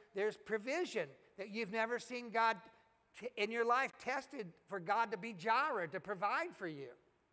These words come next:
But God is always moving, always changing, always taking us steps farther in our walks and experiences with him than we are right now. Now,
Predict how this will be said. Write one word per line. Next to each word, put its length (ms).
But 140
God 320
is 160
always 640
moving, 640
always 720
changing, 520
always 760
taking 480
us 180
steps 560
farther 500
in 140
our 180
walks 540
and 100
experiences 1000
with 180
him 260
than 120
we 120
are 220
right 240
now. 220
Now, 120